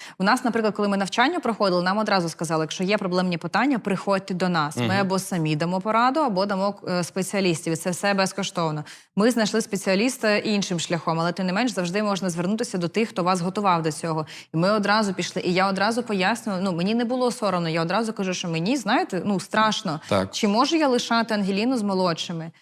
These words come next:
Speaker 1: Чи можу я лишати, там, наприклад, е, з Марселем в одній кімнаті? Бо Мія там хоча б може себе постояти фізично, вона,
Speaker 2: Мгм.
Speaker 1: е, важить більше, ніж Ангеліна.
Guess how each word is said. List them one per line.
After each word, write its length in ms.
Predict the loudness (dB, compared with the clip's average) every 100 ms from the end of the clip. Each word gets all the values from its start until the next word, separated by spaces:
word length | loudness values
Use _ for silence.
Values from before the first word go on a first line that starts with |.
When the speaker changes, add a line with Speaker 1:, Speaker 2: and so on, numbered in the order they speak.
| _ -10
Speaker 1:
Чи 100 | -4
можу 260 | 0 0 0
я 120 | 0
лишати, 460 | 0 0 0 2 0
там, 120 | 0
наприклад, 480 | 0 0 -2 -2 0
е, 180 | 0 2
з 60 |
Марселем 440 | 2 0 0 2 2
в 40 |
одній 220 | 0 0
кімнаті? 480 | -2 -2 0 0 -2
Бо 160 | -2 0
Мія 280 | 0 2 0
там 200 | 0 -4
хоча 240 | -2 -2
б 60 | 0
може 240 | 0 0
себе 200 | -2 -2
постояти 460 | -2 -2 0 0 -2
фізично, 560 | 0 4 2 2 -4
вона, 380 | -2 0 2 2 0
Speaker 2:
Мгм. 60 | -2
Speaker 1:
е, 160 | -4 -4
важить 420 | 0 2 2 2
більше, 280 | 0 0 -2
ніж 160 | -2
Ангеліна. 440 | 0 -2 -2 -2